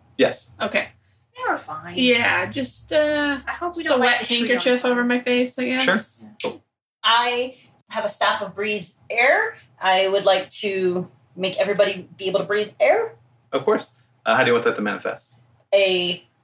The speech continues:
Speaker 4: bubble right in front of their mouth, just, like,
Speaker 1: H P
Speaker 4: around.
Speaker 1: style?
Speaker 4: Yeah.
Speaker 1: Okay.
Speaker 4: Just straight over their noses and their mouths. So it's, instead of a medicine mask, it's just an air bubble.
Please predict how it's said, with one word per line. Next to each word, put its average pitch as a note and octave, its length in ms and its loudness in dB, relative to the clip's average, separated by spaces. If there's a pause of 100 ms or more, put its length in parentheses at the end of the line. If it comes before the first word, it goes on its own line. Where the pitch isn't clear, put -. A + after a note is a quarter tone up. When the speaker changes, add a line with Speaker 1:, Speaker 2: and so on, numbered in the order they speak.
Speaker 4:
bubble F#3+ 540 2
right F3 180 0
in - 60 -10
front F#3 160 -2
of E3+ 60 0
their F3 160 0
mouth, E3+ 540 2
just, - 200 -10
like, D#3 300 0 (420)
Speaker 1:
H F3 140 4
P F3 60 2
Speaker 4:
around. E3 160 4
Speaker 1:
style? A#2+ 360 2 (140)
Speaker 4:
Yeah. F#3 260 2 (120)
Speaker 1:
Okay. A#2+ 260 -6
Speaker 4:
Just - 420 -8
straight G3 220 2
over F#3+ 120 4
their F3+ 140 0
noses F3+ 360 0
and F3 80 -4
their E3 80 -2
mouths. E3 300 0
So D#3+ 220 0
it's, - 180 -8 (220)
instead A3 220 -4
of A3 60 0
a G3 480 4 (220)
medicine A3 440 0
mask, C#4+ 380 2
it's F3+ 200 -6
just - 220 -4
an - 140 -12
air D#3+ 120 0
bubble. D3+ 360 0